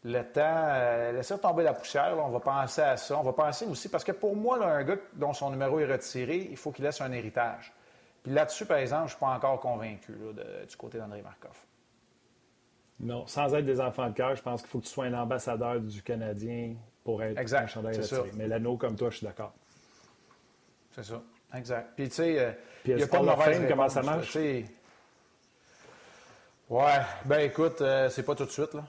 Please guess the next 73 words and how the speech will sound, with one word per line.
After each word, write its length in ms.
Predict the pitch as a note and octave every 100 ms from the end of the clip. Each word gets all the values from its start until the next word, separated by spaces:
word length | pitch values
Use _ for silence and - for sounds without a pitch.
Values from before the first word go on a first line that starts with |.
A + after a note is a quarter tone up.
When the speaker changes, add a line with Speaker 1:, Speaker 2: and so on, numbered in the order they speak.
| -
Speaker 1:
Fait 240 | - B2+
qu'on 240 | C3 A#2+
a 120 | B2+ B2
encore 180 | C#3+
quelques 300 | C#3 C3 C3+
années 180 | B2 B2+
pour 160 | C3+ B2
y 60 |
penser, 500 | A#2 B2+ A#2 A2+ C#3
puis 100 | C#3+
on 100 | C3
va 100 | A2+
regarder 420 | A2+ A#2 A2 A2+ C3+
la, 720 | B2 A#2 A2+ A2+ A2+ A2 G#2 - - -
Speaker 2:
<laughs> 360 | - - - B2+
Speaker 1:
on 100 | B2+
appelle 260 | B2+ C#3
ça 180 | B2+ D#3
Class 480 | D3+ D3 D3+ D3+ -
of, 320 | F3 D#3+ G3+ E3
là. 160 | F#3+
Fait 180 | F#3 C3+
que 120 | B2+
lui, 80 | D3
ça 100 | C#3+
va 80 | B2+
être 80 | B2+
dans 180 | B2+ B2
quoi ? 120 | D#3+
C'est 140 | D3+
dans 100 | B2
trois 200 | A#2 F#3+
ou 20 |
c'est 120 | F3+ C#3
dans 140 | C3+
cinq 300 | C3+ C#3+ C#3
ans, 120 | F#3+
ça ? 200 | F#3+ F#3+
Ça 120 | E3+ B2
veut 100 | A#2
dire 120 | B2+
deux 140 | C3+
mille 140 | C3+ C#3+ C#3 C3+ B2+
vingt, 220 | C3 B2
mettons, 220 | A#2+ D#3
c'est 180 | D3 D3+
deux 100 | C#3
mille 140 | D3 D3+
vingt-quatre. 500 | C3 A#2 B2+ C#3 C3
On 60 |
va 80 | B2+
attendre 200 | B2+ C#3
de 60 | C3+
voir 160 | C3+
les 240 | C#3 B2+ A#2+
autres 180 | C#3
en 40 | B2+
nomination 420 | A#2+ A#2+ A#2 C3+
en 40 |
deux 100 | B2
mille 140 | A#2+ A#2+
vingt-quatre, 480 | A#2 A#2 A#2 A#2 -
qui, 120 | -
qui 80 | -
peut 180 | C3+
être 180 | B2+ A#2+
là, 60 | B2
ou 120 | C3+
les 160 | B2+ A#2+
candidats, 400 | C3 A#2+ A2 B2+
je 80 | B2+
devrais 240 | G#2+ A2
dire. 240 | G2+ B2+